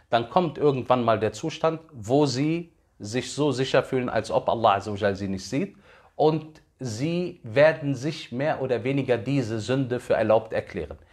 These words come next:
Weil je nachlässiger man wird, umso gleichgültiger ist es,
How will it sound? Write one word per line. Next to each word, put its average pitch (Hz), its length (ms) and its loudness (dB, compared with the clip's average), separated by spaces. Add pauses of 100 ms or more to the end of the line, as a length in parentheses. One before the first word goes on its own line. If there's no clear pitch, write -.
(160)
Weil 104 200 2
je 110 100 0
nachlässiger 135 840 4
man 98 240 -4
wird, 165 320 -2 (640)
umso 202 720 2 (480)
gleichgültiger 139 1300 2
ist - 300 -4
es, - 600 -4